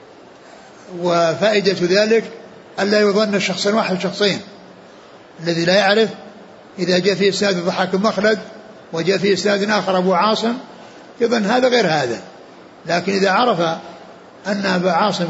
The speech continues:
كنية للضحاك بن مخلد، عرف أن، أنه شخص واحد،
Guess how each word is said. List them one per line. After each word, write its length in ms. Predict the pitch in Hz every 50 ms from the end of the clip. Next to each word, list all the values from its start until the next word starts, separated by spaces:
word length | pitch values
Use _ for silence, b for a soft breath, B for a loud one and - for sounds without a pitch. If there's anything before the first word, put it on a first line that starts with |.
| 151 -
كنية 280 | 247 262 247 226 202 -
للضحاك 580 | 190 180 180 180 170 175 156 - 185 175 175 175
بن 140 | 160 175
مخلد، 340 | 170 165 170 180 208 233 - - - - - - - - - - - - - - - - - -
عرف 280 | - 247 240 220 180 185
أن، 460 | 185 190 190 185 185 180 180 160 147 - - - - - - - - - - - - - -
أنه 200 | 240 233 208 202
شخص 220 | 190 214 - -
واحد، 380 | 220 202 185 165 127 101 92